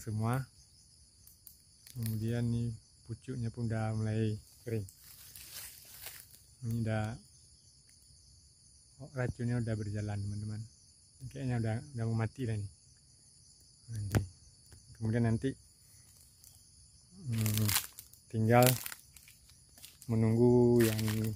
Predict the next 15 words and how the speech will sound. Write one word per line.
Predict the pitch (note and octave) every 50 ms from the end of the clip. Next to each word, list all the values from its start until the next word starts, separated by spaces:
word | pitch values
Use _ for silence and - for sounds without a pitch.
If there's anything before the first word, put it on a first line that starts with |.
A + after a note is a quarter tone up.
| - - - - - - - - - - - - - - -
kita | - - A2+
ganti | A2 A2 G#2+ A2 - A2+ A2
ini | A2+ A#2+ A#2
besar | G#2+ G#2 - - A2 G2+
ya. | G#2 G2+ G2+ A2+
Ini | G#2+ G2+ G2+ - - - - - - - - - - -
udah | A#2 A2 G#2+
kita | A2 - A2
tanam | G#2 - A2 G#2+ G#2+ G#2 G#2+
yang | G#2+ G#2 G#2
lain, | G#2 G#2 A2 A#2 B2+ B2+ - - - - - - - - - - - - - - - - - - - - - - -
udah | A2+ G#2 G2+
besar | G2 - - - G#2+ G2+
juga | G#2 G#2 - G#2+
ini. | G#2+ G2+